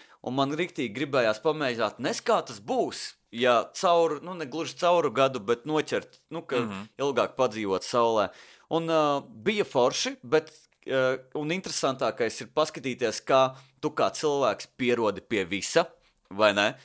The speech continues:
Speaker 1: Ka pirmais mēnesis, o, tik interesanti, otrais mēnesis jau vienkārši sēdi mājās, nu, strādā
Speaker 2: Jā.
Speaker 1: attālināto darbu un,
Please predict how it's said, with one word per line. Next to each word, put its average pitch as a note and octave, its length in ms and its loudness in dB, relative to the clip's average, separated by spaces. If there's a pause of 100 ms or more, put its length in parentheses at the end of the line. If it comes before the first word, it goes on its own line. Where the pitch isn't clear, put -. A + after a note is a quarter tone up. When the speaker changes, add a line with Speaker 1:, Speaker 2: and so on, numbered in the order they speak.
(160)
Speaker 1:
Ka D3 80 -6
pirmais C#3+ 480 2
mēnesis, D3+ 600 -2
o, D#3+ 200 4
tik C3 220 -8
interesanti, C#3 640 -4 (240)
otrais D3 400 4
mēnesis C3 500 -2
jau A#2 120 0
vienkārši A#2+ 340 -4
sēdi C#3 280 0
mājās, A#2 580 -2
nu, F3 80 -10
strādā A#2 640 2
Speaker 2:
Jā. G#2 240 2
Speaker 1:
attālināto G2+ 340 -2
darbu A#2 560 -2
un, F#2+ 800 -6